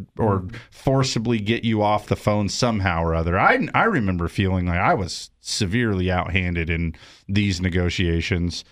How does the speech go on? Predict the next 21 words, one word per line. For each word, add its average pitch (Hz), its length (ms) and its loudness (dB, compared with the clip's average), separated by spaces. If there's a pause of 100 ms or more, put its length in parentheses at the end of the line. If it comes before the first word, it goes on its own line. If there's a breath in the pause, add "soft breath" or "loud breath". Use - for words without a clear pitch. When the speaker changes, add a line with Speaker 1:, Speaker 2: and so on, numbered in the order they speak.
(260 soft breath)
Speaker 1:
Um, 95 400 2 (260 loud breath)
and 147 140 4
at 156 100 0
the 143 140 2
end 202 100 0
of 170 60 -2
the 135 80 0
day, 143 500 0 (320 loud breath)
was, 131 540 2
um, 117 440 2 (520)
actually 131 480 0
unaware 110 720 2 (100)
of 101 480 0
the 107 200 0
rights 110 380 0
that 110 140 0
I 104 140 2
had 101 240 2
as 92 160 0
a 87 40 0
tenant, 113 540 0